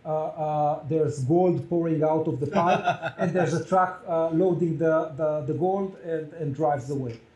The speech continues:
Speaker 2: Yeah.
Speaker 1: But, but the challenge in chemical, uh, in, in chemical, uh, in the chemical industry is that when you develop a, a new compound, you develop it in a lab in a small, uh, in small vessels, like, uh, you do two grams of the thing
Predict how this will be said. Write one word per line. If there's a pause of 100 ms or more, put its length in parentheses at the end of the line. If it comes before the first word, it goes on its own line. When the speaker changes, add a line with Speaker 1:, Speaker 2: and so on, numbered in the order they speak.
(280)
Speaker 2:
Yeah. (120)
Speaker 1:
But, (220)
but
the
challenge
in
chemical,
uh,
in,
in
chemical,
uh,
in
the
chemical
industry (360)
is
that
when
you
develop
a,
a
new
compound, (580)
you
develop
it
in
a
lab
in
a
small,
uh,
in
small
vessels,
like,
uh,
you
do
two
grams
of
the
thing